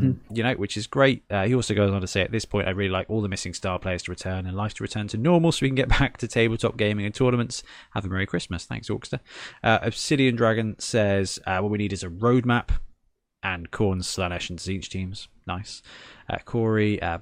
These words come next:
Speaker 2: "Roadmap showcasing what they've got in the pipeline. It's obvious they're gonna support the new edition for a little while at least, and having an indication as to what there is to look forward to would do wonders to keep engagement up." Corey, that's well thought out.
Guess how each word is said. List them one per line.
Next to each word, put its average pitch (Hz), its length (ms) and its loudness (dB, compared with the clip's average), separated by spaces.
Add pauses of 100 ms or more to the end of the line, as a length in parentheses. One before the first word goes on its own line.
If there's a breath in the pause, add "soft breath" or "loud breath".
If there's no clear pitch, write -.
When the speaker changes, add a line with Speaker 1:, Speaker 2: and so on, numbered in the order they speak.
Speaker 2:
"Roadmap 113 760 2
showcasing 110 500 2
what 98 120 -4
they've 95 100 -4
got 90 120 -4
in 90 60 -10
the 87 60 -10
pipeline. 143 580 2
It's - 140 0
obvious 131 260 2
they're 110 80 -2
gonna 107 140 -2
support 110 340 -2
the 107 60 -6
new 110 140 0
edition 107 260 -2
for 110 100 -4
a 123 40 2
little 131 180 2
while 117 180 4
at 98 80 -2
least, 135 240 2
and 110 80 -6
having 120 200 0
an 90 60 -8
indication 120 480 -2
as 101 100 -2
to 92 120 -6
what 104 240 0
there 117 140 0
is 113 100 -2
to 107 80 -4
look 104 140 -4
forward 110 280 2
to 107 100 -2
would 101 120 0
do 98 140 -2
wonders 107 340 -2
to 104 100 -12
keep - 300 -8
engagement 104 600 -4
up." - 240 -4
Corey, 139 240 0
that's - 200 -4
well 104 140 2
thought - 280 -2
out. 160 260 0